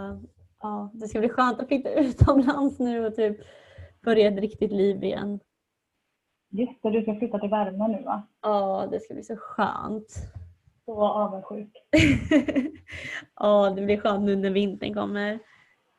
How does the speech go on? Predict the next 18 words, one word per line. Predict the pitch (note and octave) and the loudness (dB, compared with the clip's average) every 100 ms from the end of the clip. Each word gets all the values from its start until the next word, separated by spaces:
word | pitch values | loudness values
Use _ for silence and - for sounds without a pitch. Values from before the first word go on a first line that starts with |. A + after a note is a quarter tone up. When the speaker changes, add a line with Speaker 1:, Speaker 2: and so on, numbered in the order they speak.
| - _ | -20 _
Speaker 2:
Ja. | A#3+ A3+ G#3+ G#3 G3 G#3 - _ _ _ _ _ _ | 0 2 2 0 -4 -8 -16 _ _ _ _ _ _
Speaker 1:
Men | C4+ D#4+ | -2 2
jag | D#4+ | 2
tänkte, | D#4+ D4+ C#4+ | 2 2 0
nu | C#4+ D4+ | 0 4
har | D4+ C4 | 6 6
jag | A#3 G#3+ | 6 6
babblat | A3+ G#3+ G3+ | 4 4 2
alldeles | G#3 G3+ G3 | 2 -2 -2
för | G3+ | -4
mycket. | G3+ - | -2 0
Vi | G#3+ | 2
går | B3+ | 2
tillbaka | D4 C4+ D4+ D#4 D4+ D#4+ | 4 8 8 8 6 2
till | D#4 C4 C4 - - | 4 2 2 0 0
där | A#3+ A3 B3 A#3 A#3 A3 | 2 6 6 6 4 2
vi | A3 A3+ | 2 4
började | B3+ A3 B3+ G3 A#2 | 6 6 4 4 2